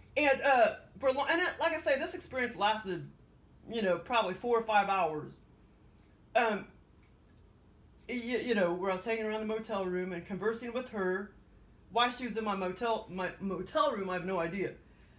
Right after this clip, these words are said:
But, so then, for whatever reason, I had to go outside, and I was ready to leave to go do something, buy groceries or something like that. And so I went down to the parking lot, and there was, like, a clump of, like, four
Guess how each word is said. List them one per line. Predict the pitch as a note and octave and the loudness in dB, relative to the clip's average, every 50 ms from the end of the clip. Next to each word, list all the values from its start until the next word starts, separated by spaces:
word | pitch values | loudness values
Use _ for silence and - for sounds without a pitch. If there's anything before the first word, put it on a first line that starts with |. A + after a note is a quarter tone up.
| - - | -8 0
But, | F#3 B3 A#3 G#3+ - - | 4 6 6 6 4 2
so | - C4+ B3+ | -4 -6 -4
then, | G#3 D4+ F4 G4 F4 D#4 C#4+ - - - - - - - - - - - - _ - - - - | -2 0 0 2 2 0 -2 -4 -8 -16 -20 -20 -20 -20 -20 -20 -20 -20 -20 _ -20 -20 -12 -6
for | - C#4 | -4 0
whatever | C#4 C4+ D4 D#4 D4 C#4+ | 2 4 4 4 4 2
reason, | C#4+ C#4+ B3+ B3+ B3+ | -2 -4 -4 -2 0
I | B3+ | 0
had | B3+ C4+ C4 G#3+ | 0 0 0 -2
to | G#3+ | -4
go | F#3 A#3+ B3+ C4 B3 | -2 0 2 2 2
outside, | A#3+ - - A#3+ A#3 A#3 A#3 A#3 - | 2 0 0 2 2 4 2 2 0
and | A3 A3 A3 | -2 -2 -2
I | G#3 G3+ | 0 0
was | G3 F#3 | -2 0
ready | F#3 A3+ A#3+ A#3+ B3 A#3 | 2 2 2 2 2 -2
to | A#3 | -4
leave | A3+ A3 A3+ A3+ A3+ A3+ G3 | -6 -6 -6 -6 -6 -6 -6
to | F3+ F#3 | -6 -4
go | D#3 G#3 G#3+ G#3+ G3+ G3 F#3+ - - - - - - - - - - - F#3 E3 | 0 0 2 2 2 0 -2 -6 -10 -20 -20 -20 -20 -20 -20 -20 -18 -14 -10 -6
do | - A#3 A3 | -6 -4 -2
something, | - - C4 A#3 G#3+ - E3 E3 | 0 0 0 0 -2 -6 -6 -2
buy | E3+ F#3+ F#3 | -2 -2 0
groceries | F3 F#3+ G#3+ A3+ A3 A3 A3 G#3 F#3 | 0 0 0 0 0 -2 -6 -8 -8
or | F3 | -8
something | F3 - G3+ F#3 - F3+ | -8 -8 -8 -8 -8 -6
like | F3 F3+ F3 - | -6 -6 -2 0
that. | G#3 G3+ - - - - - - - - - - - _ - - - - - - - - - - - - - - - - - - - - - - - | 2 2 2 0 -4 -12 -20 -20 -20 -20 -20 -20 -20 _ -20 -20 -20 -20 -20 -20 -18 -18 -18 -18 -18 -20 -20 -20 -20 -20 -20 -20 -20 -20 -20 -12 -8
And | A#3+ A#3+ | -4 -2
so | A#3+ C4 | 2 4
I | A3+ A3+ | 4 4
went | G#3+ C#4 D4 - | 2 0 -2 0
down | B3 C#4 C4+ C4 | 0 0 0 0
to | B3+ G3+ | -2 -6
the | F#3 | -8
parking | - - - - - - G#3+ F#3+ F3 | -4 0 0 0 0 0 -2 -4 -2
lot, | E3 F3 - - - - - - - - - - - - - - - - - - - - - | 0 0 0 -2 -4 -8 -16 -20 -20 -20 -20 -20 -20 -20 -20 -20 -20 -20 -20 -20 -12 -4 -2
and | C4+ C4 B3 B3 | 0 0 0 0
there | D4 D4 | 0 0
was, | D4 C#4 | 0 0
like, | C#4+ C4+ | 0 -2
a | A#3 G#3+ | -2 -4
clump | - - - - D#4+ F#4+ G4 G4 | -6 -8 -6 -2 -2 -2 -2 -2
of, | C#4 A#3+ G3 F#3 | -2 -4 -2 0
like, | G#3+ G3+ F#3+ F3 - | 0 0 0 0 -4
four | - - C4+ C#4 D4 D4+ D4+ D4 C4 - - | -8 -8 -4 -2 0 0 0 0 -2 -4 -6